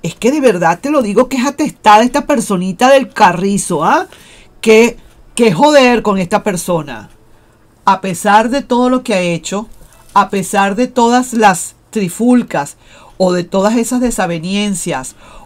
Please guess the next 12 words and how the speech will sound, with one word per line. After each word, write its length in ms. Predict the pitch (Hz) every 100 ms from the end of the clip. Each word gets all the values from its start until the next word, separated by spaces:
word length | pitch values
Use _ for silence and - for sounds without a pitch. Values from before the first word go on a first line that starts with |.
| -
o 160 | 208
de 140 | 196 175
toda 400 | 202 202 240 -
esa, 600 | 226 220 247 240 214 - _ - - - -
<clears throat> 320 | 269 247 240 202 147 - - _ _ - - -
esa 300 | 190 226 220
cara 440 | - 240 220 160
que 100 | -
ha 120 | 170 -
puesto 340 | 220 208 190
esa 220 | 170 190
persona 500 | 233 - 196 160 135